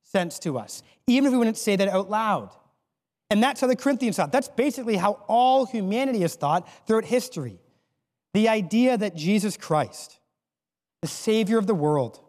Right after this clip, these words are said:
the most important person to ever live, would be a man whose life was marked by joy amidst pain, would purchase our salvation, hope, and life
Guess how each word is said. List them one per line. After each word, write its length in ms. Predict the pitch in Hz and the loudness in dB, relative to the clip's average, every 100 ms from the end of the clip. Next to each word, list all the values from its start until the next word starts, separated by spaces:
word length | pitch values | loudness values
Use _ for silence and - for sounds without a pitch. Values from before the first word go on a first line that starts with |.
| _ _ _ _ 190 | _ _ _ _ 0
the 40 | |
most 200 | 226 226 | 2 0
important 440 | 214 - 269 247 | -4 -2 -2 0
person 260 | - 240 214 | -2 0 0
to 80 | 214 | 0
ever 200 | 202 190 | 0 0
live, 280 | 196 214 180 | 2 2 2
would 120 | 170 | 0
be 140 | 196 | 0
a 40 | 185 | 2
man 360 | 190 214 214 | 2 2 2
whose 180 | 180 156 | 0 -4
life 500 | 156 190 202 139 - _ _ - | -2 0 0 -2 -12 _ _ -2
was 160 | 175 | -2
marked 680 | 160 165 196 240 220 - - | 0 2 4 2 0 -8 -6
by 140 | 180 | -4
joy 580 | 165 127 165 202 202 190 - - _ | -4 -4 0 2 2 0 -4 -16 _
amidst 500 | 180 180 214 226 - | 0 2 2 0 -8
pain, 240 | - 120 95 _ _ _ _ _ _ _ _ _ _ _ _ _ | -10 -10 -12 _ _ _ _ _ _ _ _ _ _ _ _ _
would 200 | 185 180 | -2 -2
purchase 560 | - 254 269 - 262 - 202 | -4 -4 -2 -6 -8 -4 -2
our 100 | 202 | -2
salvation, 760 | - 196 160 190 196 - 175 | -2 -2 0 0 -2 -4 -10
hope, 360 | 156 - 202 180 | -10 -4 -4 -2
and 140 | 151 | -4
life 480 | 175 180 131 - | 0 -2 -4 -12